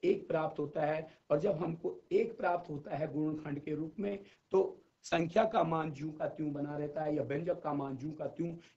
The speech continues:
इसलिए हम उसको नहीं लिखते हैं और उसको हम क्या कर लेते हैं, इस तरीके से काट करके सरल कर लेते हैं। आशा है कि आप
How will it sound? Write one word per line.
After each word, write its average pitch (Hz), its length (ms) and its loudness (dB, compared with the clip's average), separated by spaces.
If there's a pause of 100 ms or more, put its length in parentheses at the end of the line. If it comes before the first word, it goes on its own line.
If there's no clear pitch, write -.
इसलिए 170 260 2
हम 151 180 -2
उसको 135 240 -8
नहीं 131 240 -4
लिखते 151 300 -6
हैं 196 280 -2 (240)
और 147 260 8
उसको 147 300 -2
हम 131 200 -2
क्या 135 200 4
कर 135 200 2
लेते 131 280 -2
हैं, 190 180 -2 (300)
इस 208 200 2
तरीके 151 280 2
से - 160 -6
काट 135 320 2
करके 165 420 0 (280)
सरल 135 380 0
कर 120 200 -2
लेते 113 300 -6
हैं। - 180 -12 (1120)
आशा 196 260 6
है 226 280 8 (380)
कि - 180 -12
आप 214 440 8